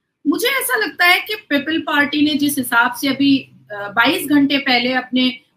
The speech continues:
आपके news channels में बहुत ज्यादा viral हो रहा था कि फंड के लिए भी उन्होंने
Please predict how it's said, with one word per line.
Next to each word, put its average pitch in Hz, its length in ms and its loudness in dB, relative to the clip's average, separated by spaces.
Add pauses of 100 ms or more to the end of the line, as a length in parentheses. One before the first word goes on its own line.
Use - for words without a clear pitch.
आपके 277 260 4
news 277 220 6
channels 269 400 0
में 285 100 -2
बहुत 240 200 -2
ज्यादा 262 200 0
viral 233 360 -2
हो 262 100 0
रहा 226 120 -2
था 285 200 -2 (420)
कि 285 200 2
फंड 320 500 0
के 339 180 -4
लिए 277 320 4
भी 311 140 0
उन्होंने 277 440 4